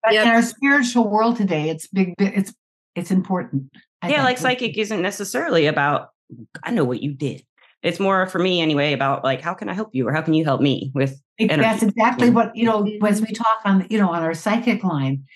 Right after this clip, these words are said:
Speaker 1: people, yeah, they wanna know what's gonna happen, but they really just wanna know how they are and
Speaker 3: They do.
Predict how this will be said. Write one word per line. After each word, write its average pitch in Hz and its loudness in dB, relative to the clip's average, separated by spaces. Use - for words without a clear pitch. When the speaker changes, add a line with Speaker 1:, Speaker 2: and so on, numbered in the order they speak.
Speaker 1:
people, 302 2
yeah, 277 4
they 240 4
wanna 226 4
know 240 2
what's 220 -2
gonna 185 -2
happen, 214 0
but 190 -2
they 208 2
really 262 2
just 208 -2
wanna 202 2
know 196 6
how 180 0
they 180 2
are 143 -2
and 175 -2
Speaker 3:
They 277 4
do. 294 2